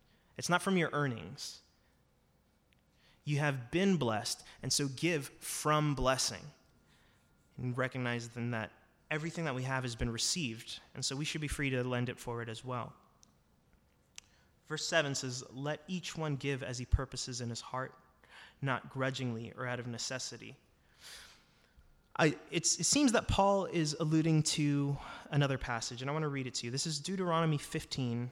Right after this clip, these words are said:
verses nine through eleven. It's, this is the law, and Moses says to the people, "Take care lest there be an unworthy thought in your heart, and you say, 'The seventh year,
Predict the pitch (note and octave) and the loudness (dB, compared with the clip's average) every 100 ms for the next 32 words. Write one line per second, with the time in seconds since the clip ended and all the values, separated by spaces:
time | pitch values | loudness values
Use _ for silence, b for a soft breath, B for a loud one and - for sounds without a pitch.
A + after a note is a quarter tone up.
0 | - - C3+ B2+ - B2 B2 A#2+ B2 A#2+ | -10 -12 -8 -4 -4 -2 0 0 0 0
1 | A#2+ B2 - B2+ A#2 B2 A#2+ A#2 G2 A#2 | -2 -6 -8 -8 -8 -8 -8 -6 -6 -8
2 | - _ _ _ _ _ _ - B B | -16 _ _ _ _ _ _ -20 B B
3 | B C#3 B2 - - C#3 D#3+ C#3 C3 C#3+ | B -10 -4 -4 -4 -4 -2 -4 -4 -4
4 | B2+ A#2 A2+ B2+ - b b b b b | -2 -4 -4 -6 -8 b b b b b
5 | b b b b b C3+ B2 A#2 C3 C3+ | b b b b b 4 4 8 6 6
6 | B2+ B2+ - - - B2 - B2 A#2+ - | 2 -2 -2 -2 0 0 0 -2 -4 -4
7 | C3+ A#2+ - F3+ E3+ - D3 A#2+ B2+ - | -4 -4 0 -2 0 0 0 0 -6 -14
8 | - C#3 - D#3 C#3+ C#3+ C3+ D#3+ F3+ F3 | -6 -4 -2 -2 -2 0 -2 2 2 4
9 | E3 D3 - D3 C#3 - C#3 B2 A#2+ D3+ | 2 0 -2 0 2 2 0 -2 0 0
10 | B2 - - - B B - C3+ D3+ E3 | 0 -4 -14 -20 B B -2 2 2 2
11 | D3+ C#3 B2 B2+ - A3 G#3+ F#3 C#3 A#2 | 0 0 -2 -2 2 2 2 0 -4 -4
12 | C#3 | -6